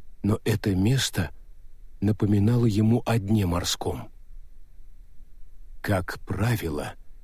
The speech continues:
люди хотят двигаться дальше», намекнул Смерть. «Они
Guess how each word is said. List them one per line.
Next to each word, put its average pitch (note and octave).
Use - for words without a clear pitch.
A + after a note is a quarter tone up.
люди F2+
хотят -
двигаться A2
дальше», G#2+
намекнул F#2+
Смерть. -
«Они A2